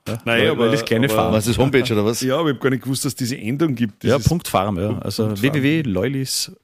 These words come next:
Speaker 1: Farm
Speaker 2: Geil.
Speaker 1: ist das.
Speaker 2: Übrigens, ich muss dazu sagen, ich hab deine Soßen fast alle, äh, im Kühlschrank stehen, weil wir die ja verwenden zum Kochen.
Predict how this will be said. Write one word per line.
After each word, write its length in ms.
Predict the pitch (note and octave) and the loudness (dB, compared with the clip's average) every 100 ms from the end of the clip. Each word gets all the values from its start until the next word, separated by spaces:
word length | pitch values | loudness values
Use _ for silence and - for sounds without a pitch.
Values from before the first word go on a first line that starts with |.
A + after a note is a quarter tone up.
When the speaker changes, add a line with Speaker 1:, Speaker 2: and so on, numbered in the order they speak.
| _ | _
Speaker 1:
Farm 200 | - D#2 | -6 -4
Speaker 2:
Geil. 160 | E2 G#2+ | 0 -2
Speaker 1:
ist 60 | F#2+ | -2
das. 440 | - - - - - | -8 -10 -10 -4 2
Speaker 2:
Übrigens, 360 | D#3 E3+ C3+ - | 2 2 -2 -6
ich 220 | D#3 C3 C3+ | -2 0 2
muss 240 | C#3 D3 | 2 0
dazu 200 | - C3+ D3+ | -2 -2 -2
sagen, 200 | D3+ D3 | -2 -4
ich 100 | B2+ | -4
hab 160 | B2+ | -2
deine 220 | - B2+ | -2 -2
Soßen 440 | B2+ C3+ C3+ - D#3 | -2 -2 -2 -4 -6
fast 600 | - - C3+ B2+ - - | -6 2 2 2 -4 -4
alle, 540 | C#3 E3 B2+ G#2 F3 - _ _ - | 0 2 2 2 0 -6 _ _ -6
äh, 160 | B2 | -4
im 100 | B2+ | -2
Kühlschrank 340 | A#2+ D#3+ D3+ G#2+ | 0 0 0 -2
stehen, 220 | A#2 D#3 - _ _ _ C2+ - _ _ _ - | -4 -6 -10 _ _ _ -20 -20 _ _ _ -10
weil 240 | G#2+ G#2 | -6 -4
wir 120 | A#2 | -2
die 100 | A#2+ A#2+ | 2 2
ja 80 | |
verwenden 420 | G#2+ A2+ G2 A2 C3+ | 2 0 -2 -4 -6
zum 140 | A#2 | -4
Kochen. 380 | - A2 - | -4 -4 -6